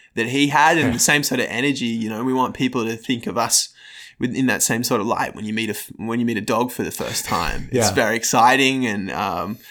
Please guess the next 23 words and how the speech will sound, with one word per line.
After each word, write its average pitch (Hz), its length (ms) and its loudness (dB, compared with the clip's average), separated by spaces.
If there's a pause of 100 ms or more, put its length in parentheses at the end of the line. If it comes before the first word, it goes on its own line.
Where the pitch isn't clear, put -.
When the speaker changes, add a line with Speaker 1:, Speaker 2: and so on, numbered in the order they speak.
(140)
Speaker 1:
there's 113 160 -4
a 117 40 0
lot 110 180 2
of 95 80 -6
energy 127 440 6
being 123 260 4
thrown 110 360 -2
around, 110 600 -2
and 104 180 -6
it's 117 160 -2
all 123 180 4
positive. 101 640 0 (100)
Uh, - 80 -2
Speaker 2:
Yeah. 85 140 2
Speaker 1:
that's 101 200 0
definitely 113 340 -2
a 92 40 -6
focus - 400 -4
for 110 140 -2
us - 220 -2
in 190 80 -8
the - 60 -8
band. 123 400 -8